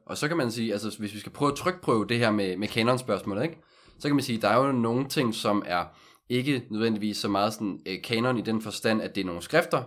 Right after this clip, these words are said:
der er nogle bibeltekster, vi er enige om, det, de er kanoniske, de har en eller anden særlig status.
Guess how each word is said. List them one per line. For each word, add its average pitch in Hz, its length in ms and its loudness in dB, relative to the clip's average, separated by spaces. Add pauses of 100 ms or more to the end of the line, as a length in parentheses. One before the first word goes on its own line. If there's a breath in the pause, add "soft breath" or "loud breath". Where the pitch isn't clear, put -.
der 117 60 0
er 98 60 2
nogle 78 240 -6
bibeltekster, 107 500 -4
vi 95 60 -2
er 101 40 2
enige 101 120 0
om, 85 100 -6
det, - 320 -4
de 127 60 -2
er 113 40 -4
kanoniske, 123 500 0
de 113 280 -2
har 101 140 2
en 95 60 2
eller 90 140 -2
anden 92 140 -4
særlig 101 280 -2
status. 147 480 -4